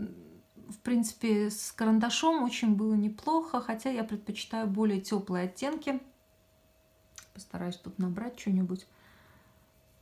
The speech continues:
Никакого запаха, никакого, э, вкуса н-, неприятного. Вообще супер комфортная, супер,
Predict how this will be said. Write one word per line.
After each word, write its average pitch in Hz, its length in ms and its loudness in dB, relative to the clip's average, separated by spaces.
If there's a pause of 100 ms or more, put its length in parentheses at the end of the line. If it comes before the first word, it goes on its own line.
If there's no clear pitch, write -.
(960)
Никакого 247 680 2
запаха, 185 540 0
никакого, 220 960 0 (1160)
э, 196 460 2 (200)
вкуса 208 680 0 (260)
н-, 190 340 4
неприятного. 190 880 2
Вообще 196 460 0 (100)
супер 226 560 -4 (640)
комфортная, 214 760 2
супер, 208 540 -2